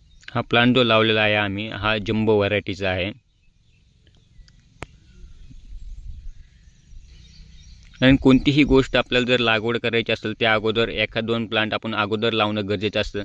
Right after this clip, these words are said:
कारण की आपल्या सगळीकडे वातावरण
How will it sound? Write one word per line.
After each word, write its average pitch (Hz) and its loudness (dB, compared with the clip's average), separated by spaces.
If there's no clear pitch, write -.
कारण 120 -2
की 120 -2
आपल्या 123 -2
सगळीकडे 123 -4
वातावरण 113 -2